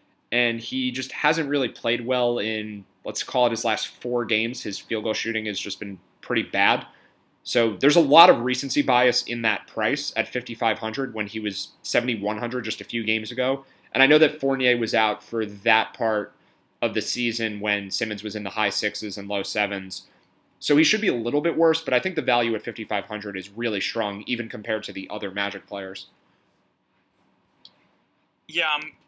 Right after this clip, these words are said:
Speaker 2: uh, I'm definitely good with Simmons. One of the reasons for the price to go down is just because, uh, Evan Fournier is back and he was out then, but there's still a lot of upside in Simmons. I like him as a play.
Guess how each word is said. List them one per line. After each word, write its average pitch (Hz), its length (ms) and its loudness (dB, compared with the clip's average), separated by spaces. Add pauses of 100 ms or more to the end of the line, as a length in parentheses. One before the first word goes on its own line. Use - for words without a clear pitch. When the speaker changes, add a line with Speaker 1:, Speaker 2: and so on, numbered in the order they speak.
Speaker 2:
uh, 127 480 -2
I'm 143 140 -6
definitely 139 260 -2
good 123 120 -4
with 117 100 -6
Simmons. 123 480 0
One 170 120 0
of 160 60 0
the 147 80 0
reasons 123 320 -2
for 120 240 -6
the 113 80 -4
price 117 320 2
to 113 100 2
go 110 100 6
down 123 340 6
is 110 100 -2
just - 300 0 (220)
because, 110 760 2
uh, 107 320 8
Evan 110 160 4
Fournier 131 340 2
is - 80 -6
back 104 240 4
and 117 60 -10
he 113 80 0
was 107 100 -2
out 104 180 8
then, 110 120 -4
but 117 80 0
there's 110 120 0
still 127 180 0
a 117 40 -4
lot 110 140 2
of 107 100 6
upside 117 340 2
in - 60 -18
Simmons. 123 400 -10
I - 140 -16
like - 200 -8
him 147 120 -4
as 127 80 -12
a 135 40 -14
play. 131 380 -6